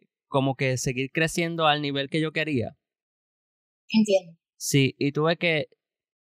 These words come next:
Speaker 1: sol-, desaprender eso y comenzar a aprender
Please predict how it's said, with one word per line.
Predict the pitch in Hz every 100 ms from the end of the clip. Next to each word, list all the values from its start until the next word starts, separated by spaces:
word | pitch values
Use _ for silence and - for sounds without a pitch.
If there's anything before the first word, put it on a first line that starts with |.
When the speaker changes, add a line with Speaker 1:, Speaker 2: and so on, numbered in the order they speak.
| _ _ _
Speaker 1:
sol-, | - - 151 143 -
desaprender | - 139 147 - 143 139 156 190
eso | 151 131 143 139 151 _ _ _ _ _ _ _ _
y | 143
comenzar | 151 147 143 151 156
a |
aprender | 165 170 160 165 160 127 117